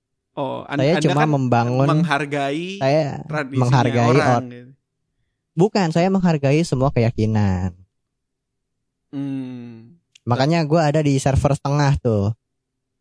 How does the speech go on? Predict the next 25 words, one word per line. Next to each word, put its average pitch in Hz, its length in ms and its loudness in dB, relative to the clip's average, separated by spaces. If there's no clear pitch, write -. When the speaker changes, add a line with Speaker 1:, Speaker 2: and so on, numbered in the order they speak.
Speaker 1:
<laughs> - 560 -10
Iya 131 320 -8
sih, 120 240 -8
bisa, 120 380 -10
bisa, 120 280 -12
bisa. 117 380 -20
Speaker 2:
Iya. 101 560 0
Speaker 1:
Aduh. 120 560 -18
Nih. 170 260 -14
Speaker 2:
Yang 113 160 0
penting 156 220 -2
kan 190 100 0
direstui 143 400 0
sama 131 240 -2
Bapa 123 240 0
yang 123 160 2
di 120 80 2
atas 120 180 2
dan 131 140 0
Tuhan 123 220 2
yang 117 100 0
Maha 117 160 2
Kuasa, 127 400 0
Bro. 95 240 -2
Speaker 1:
<laughs> - 80 -12